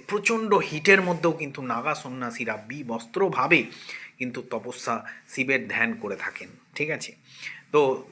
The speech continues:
প্রধান আরাধ্য হচ্ছেন শিব, শিবের আরাধ্য, মানে যে প্রকৃতির যে কোনো সমস-, মানে যেরকমই হোক প্রকৃতির পরিস্থিতি, আমি আম-, মনের আত্মা যেন পরমাত্মার সঙ্গে, শিবের সঙ্গে কানেকশন থাকে, এটাই কিন্তু তারা চায়,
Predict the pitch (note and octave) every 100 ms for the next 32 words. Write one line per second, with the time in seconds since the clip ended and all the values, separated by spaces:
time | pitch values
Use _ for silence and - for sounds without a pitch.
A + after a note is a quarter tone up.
0 | - - - - D3+ D#3 F3+ C#3 D3 C#3+
1 | C#3+ C3+ - A#2 A#2 - - - _ _
2 | _ _ _ _ _ - - - D#3 E3+
3 | C#3+ C#3 B2 B2 C#3+ F#3 E3+ F3+ - -
4 | F3+ F3 G#3+ A#3 G#3 - C#3 D#3+ E3 A3
5 | A3+ - D#3+ G3 - D#3 D3 D3 D#3 -
6 | - - B2+ D#3+ G3 A#3 C#4 F#3+ C#3 -
7 | D3 C#3+ D#3+ E3 C#3+ C3 B2+ - A#2 G2+
8 | - - - - E3 F3+ - C#3 C#3 C3
9 | C#3 D#3 F3+ - C#3 - - D3 C#3 -
10 | - B2+ C3+ C3 A#2 B2+ C#3+ - C#3 -
11 | A#2 G#2 G#2 B2 B2+ C3 B2+ A#2+ A2 A#2
12 | D3+ - - C3 A#2 A2 A#2 A#2 - E3
13 | D#3+ C#3 A#2 F#2+ G#2 G#2+ - B2+ F#2 F2